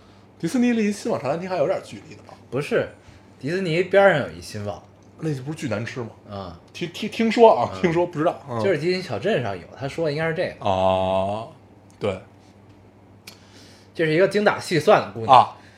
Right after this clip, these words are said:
Speaker 1: 我这个人太有意思了。<laughs>
Speaker 2: 那你是上海本地人吗？
Speaker 1: 对，感觉应该是一个金牛座。
Speaker 2: 嗯。
Speaker 1: 而且他给自己规划特别细，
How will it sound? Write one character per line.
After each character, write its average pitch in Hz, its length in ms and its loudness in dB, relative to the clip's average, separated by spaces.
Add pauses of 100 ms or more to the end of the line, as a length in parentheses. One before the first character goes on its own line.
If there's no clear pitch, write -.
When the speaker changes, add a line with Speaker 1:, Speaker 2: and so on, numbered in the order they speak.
(220)
Speaker 1:
我 156 80 0
这 262 180 12
个 160 260 8
人 208 160 12
太 302 300 12
有 185 220 12
意 175 200 10
思 143 120 8
了。 180 380 12
<laughs> 240 220 8
Speaker 2:
那 214 140 10
你 185 160 6
是 190 160 4
上 185 180 6
海 165 120 6
本 - 180 0
地 139 80 0
人 147 240 6
吗？ 165 100 2 (120)
Speaker 1:
对， 165 260 10 (340)
感 143 140 10
觉 185 280 10 (340)
应 233 100 -2
该 262 100 8
是 247 120 4
一 - 20 -2
个 226 100 10
金 247 200 0
牛 127 200 -2
座。 160 380 0
Speaker 2:
嗯。 110 260 -2 (140)
Speaker 1:
而 214 80 8
且 240 60 8
他 262 200 8 (400)
给 151 80 -4
自 214 120 0
己 180 40 0
规 214 120 4
划 220 100 4
特 190 80 -2
别 165 100 2
细， 151 360 -6